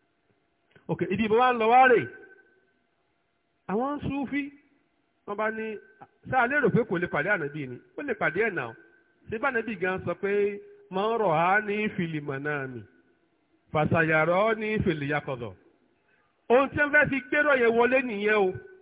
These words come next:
Gbogbo ọ̀rọ̀ tí mo bá wọn mú jáde yẹn, ohun tí wọ́n fẹ́ fi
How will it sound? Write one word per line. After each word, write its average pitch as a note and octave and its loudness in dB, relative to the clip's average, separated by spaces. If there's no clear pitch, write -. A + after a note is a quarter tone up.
Gbogbo F#3 -6
ọ̀rọ̀ G#3+ -2
tí A3 -14
mo E3+ -6
bá G3 -2
wọn E3+ -4
mú G3 -2
jáde G3 -2
yẹn, C#3+ -8
ohun F#3+ -4
tí G3 -6
wọ́n G#3+ -2
fẹ́ G#3+ -2
fi F#3 -4